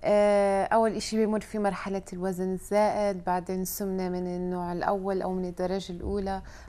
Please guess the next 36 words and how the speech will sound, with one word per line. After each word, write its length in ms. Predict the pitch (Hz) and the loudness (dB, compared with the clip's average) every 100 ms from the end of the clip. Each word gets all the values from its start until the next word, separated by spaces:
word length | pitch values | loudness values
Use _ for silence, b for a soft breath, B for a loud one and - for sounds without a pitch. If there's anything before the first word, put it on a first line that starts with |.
| - | -4
بعدين 220 | 185 202 | 0 2
من 40 | 196 | 2
الدرجة 340 | 190 175 185 | 0 0 -6
الثانية، 500 | 185 - 196 196 190 | -12 -8 -6 -4 -2
بعدين 260 | 185 185 190 | -4 -2 -2
الدرجة 280 | 180 196 | 0 -2
الثالثة 440 | 175 - 208 202 185 | -4 -4 -4 -2 -6
اللي 220 | 180 185 | -6 -6
هي 40 | |
خلاص 340 | 185 - 196 - | -8 -6 -8 -6
توصل 320 | 190 - 185 | -10 -6 -4
لمرحلة 580 | 180 185 - 170 175 180 B B 185 | -2 -4 -4 -6 -4 -6 B B -8
ممكن 260 | - 196 | -2 -2
تكون 260 | 185 214 202 | -2 -4 -4
قاتلة. 600 | - 202 196 - - - B B B B B | -2 -2 0 2 2 0 B B B B B
فهاي 440 | - 208 202 262 262 | -6 -4 2 4 2
بتيجي 680 | 262 254 247 240 254 262 - | 0 -2 0 0 0 0 -2
نتيجة 540 | 208 208 - 233 240 - | -2 -2 -2 -2 -2 -2
تراكمات 720 | - 214 214 - 214 233 208 - | -2 -2 -2 -4 -4 -2 -2 -6
فترات، 580 | 196 196 208 214 - | -8 -2 2 2 0
يعني 240 | 180 180 185 | -4 -2 -2
زي 140 | 190 | -2
ما 120 | 196 | -2
قلنا 220 | 202 202 196 | -2 -2 -2
مش 260 | 208 - | -4 -6
في 140 | - 202 | -4 -2
يوم 200 | 202 190 | -2 -2
وليلة، 420 | 190 180 165 170 B B B 202 | -2 -4 -6 -12 B B B -12
بتبلش 420 | 185 220 202 190 | 2 4 4 0
سواء 400 | - 202 196 180 | -2 0 2 0
في 440 | - 196 202 196 | -4 -2 0 0
ناس 360 | 196 202 190 196 | 0 -2 -2 -2
من 140 | 185 | -2
الصغر 420 | 180 - 208 208 | -2 -2 0 2
بتبلش 600 | 202 - - 202 190 - 202 | 0 -2 -2 -2 -2 -6 -4
معهم 480 | 190 185 196 180 | -2 -2 -4 -6